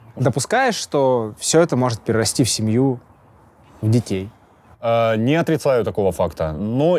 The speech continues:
Speaker 2: и не могу полностью, знаешь, сказать, что "ой, да". Да ну, время покажет. Пусть чуть-чуть. Конечно, а, я так думал и перед этим, что время покажет, время покажет, а время ни хуя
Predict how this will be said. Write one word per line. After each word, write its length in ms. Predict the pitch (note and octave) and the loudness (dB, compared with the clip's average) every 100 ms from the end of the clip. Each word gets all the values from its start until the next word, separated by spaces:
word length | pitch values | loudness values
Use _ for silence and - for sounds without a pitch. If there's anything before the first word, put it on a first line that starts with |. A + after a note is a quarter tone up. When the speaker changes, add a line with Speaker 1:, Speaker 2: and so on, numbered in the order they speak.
| - | 0
Speaker 2:
и 80 | |
не 100 | C3 | 0
могу 280 | B2+ B2 C#3+ | 2 2 0
полностью, 440 | A2 B2 G#2+ F#2 F#2 | 2 0 0 -2 0
знаешь, 220 | A2+ A2 | 0 0
сказать, 260 | - F2 F2 | 0 -2 0
что 300 | - F2 D#2 | -2 -2 -2
"ой, 200 | A#2 A#2+ | 0 0
да". 340 | F2+ G2+ D#2 - _ _ _ _ _ - | 0 -2 -2 -8 _ _ _ _ _ -4
Да 80 | G3+ | 0
ну, 100 | D#3+ | 2
время 280 | B2 F#2+ | 2 0
покажет. 360 | E2 D#2+ D2 C#2 - _ _ _ - | -4 -8 -10 -16 -20 _ _ _ -2
Пусть 180 | - D3+ | 2 2
чуть-чуть. 260 | A#2+ A2 F#2 | 2 -2 0
Конечно, 460 | A#2+ D3 C#3 C3+ - - - - | 2 2 2 -2 -2 -12 -20 -6
а, 720 | A#2 A#2+ A2+ A2 G#2 F#2 E2+ D#2 C2+ C#2+ F2 | -2 0 0 0 0 0 -2 -6 -10 -8 -2
я 180 | G#2 C#3+ | 0 0
так 140 | A2 | 0
думал 280 | C3 A#2+ G#2+ | 0 0 0
и 100 | A2 | 0
перед 240 | - A#2 | 0 4
этим, 240 | A3 F3 G#2+ | 4 2 -2
что 160 | G#2 | -2
время 280 | F#2 A2+ F#2+ | 0 2 0
покажет, 400 | F2 G2+ G3 C3+ | -2 0 0 2
время 240 | G#2 G#2 F2 | 0 0 -2
покажет, 320 | G#2 F3 A2 | -2 -2 0
а 40 | |
время 220 | G2+ G2+ | 2 2
ни 80 | |
хуя 60 | F#2 | -2